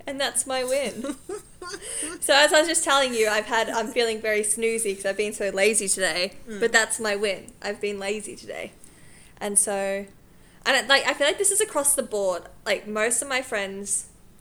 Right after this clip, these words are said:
Speaker 1: are saying that they are struggling saying no to things. And so that anything that pops up, it's like, "Yeah, I'll do that. Yeah, I'll do that.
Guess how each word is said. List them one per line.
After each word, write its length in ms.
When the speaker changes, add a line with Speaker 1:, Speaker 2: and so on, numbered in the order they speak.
Speaker 1:
are 160
saying 380
that 220
they 300
are 80
struggling 380
saying 360
no 180
to 140
things. 480
And 200
so 200
that 240
anything 360
that 120
pops 240
up, 100
it's 80
like, 160
"Yeah, 140
I'll 80
do 100
that. 240
Yeah, 180
I'll 60
do 160
that. 300